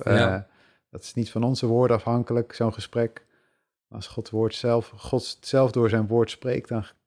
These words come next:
Speaker 2: is dat zo, eh, krachtig juist.
Speaker 1: Ja,
Speaker 2: Ja.
Speaker 1: ja. En dat is eigenlijk ook ons verlangen, hè, dat Joodse
Speaker 2: Ja.
Speaker 1: mensen juist dat woord gaan lezen.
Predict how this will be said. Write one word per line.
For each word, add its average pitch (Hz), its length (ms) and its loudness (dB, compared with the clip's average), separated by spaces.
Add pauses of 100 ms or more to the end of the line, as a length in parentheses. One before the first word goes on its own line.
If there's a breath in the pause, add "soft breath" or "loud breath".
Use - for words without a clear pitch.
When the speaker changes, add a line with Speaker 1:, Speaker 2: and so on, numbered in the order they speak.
(140)
Speaker 2:
is 120 140 -16
dat 110 100 -18
zo, 117 280 -2
eh, 104 140 0 (100)
krachtig - 460 -4
juist. 95 400 -10
Speaker 1:
Ja, 110 100 -2
Speaker 2:
Ja. 117 320 2
Speaker 1:
ja. 107 220 0 (280)
En - 100 -8
dat 117 80 4
is 113 60 0
eigenlijk 110 300 0
ook 113 60 0
ons 101 100 -8
verlangen, 113 360 0
hè, 104 60 0
dat 107 140 -2
Joodse 107 300 2
Speaker 2:
Ja. 107 60 0
Speaker 1:
mensen 110 300 0
juist 107 160 0
dat 98 140 -2
woord 113 280 2
gaan 101 180 -4
lezen. 95 460 -2